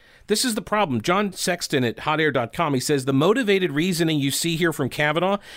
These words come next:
you would expect from a liberal judge looking at the preferred outcome rather than the law." He's exactly right.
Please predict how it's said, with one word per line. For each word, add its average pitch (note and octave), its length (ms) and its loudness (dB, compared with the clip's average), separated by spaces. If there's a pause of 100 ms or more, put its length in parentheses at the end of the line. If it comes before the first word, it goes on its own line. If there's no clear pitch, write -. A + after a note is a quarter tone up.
(140)
you E3+ 160 2
would F#3 100 4
expect - 520 -2
from E3+ 160 2
a C#3 100 2
liberal G3 380 4
judge B2+ 420 0 (260)
looking G#3+ 540 0
at D#3+ 200 -4
the D#3 60 0
preferred G3 680 0
outcome C#3+ 640 0 (160)
rather B2 420 0
than A2+ 240 0
the A2 100 0
law." G2 280 0
He's B2 260 -2
exactly C3 580 -2
right. A2 340 -4